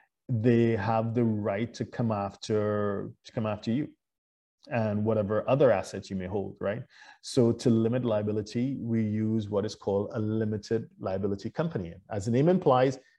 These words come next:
it's about protection as well, protecting you. So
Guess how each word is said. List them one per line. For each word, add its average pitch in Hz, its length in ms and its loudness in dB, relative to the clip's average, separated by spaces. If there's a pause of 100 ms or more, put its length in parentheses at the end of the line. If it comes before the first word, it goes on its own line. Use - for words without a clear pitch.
(260)
it's - 200 -6
about 104 360 -4
protection 110 580 -6
as 92 120 -12
well, 98 140 -6
protecting 117 540 -4
you. 101 180 -2 (720)
So 120 600 6